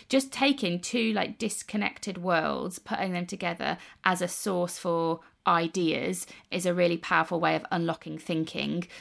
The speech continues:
Um, so all, all stuff that I have done before and have all worked really well. And that's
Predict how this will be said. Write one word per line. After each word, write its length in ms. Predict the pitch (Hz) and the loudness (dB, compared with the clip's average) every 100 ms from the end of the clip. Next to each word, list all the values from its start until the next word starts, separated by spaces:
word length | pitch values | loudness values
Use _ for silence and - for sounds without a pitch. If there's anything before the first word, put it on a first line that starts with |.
| - | -6
Um, 200 | 165 160 | -2 0
so 220 | 165 170 - | 2 0 2
all, 280 | 196 175 175 | 2 2 2
all 180 | 214 233 | 2 4
stuff 280 | - 214 - | 2 -2 0
that 120 | - | 2
I 80 | 175 | 2
have 180 | 180 | -2
done 180 | - 175 | 0 0
before 420 | 175 - 160 151 | 2 2 4 4
and 140 | - 156 | 2 0
have 160 | 160 | -4
all 240 | - 180 160 | -2 -2 0
worked 380 | 165 160 - 170 | 0 -2 -2 -2
really 200 | 160 156 | 0 2
well. 360 | 151 139 151 - - _ | 2 2 2 -4 -20 _
And 280 | 165 160 160 - | 2 2 2 0
that's 280 | 156 - | 0 -2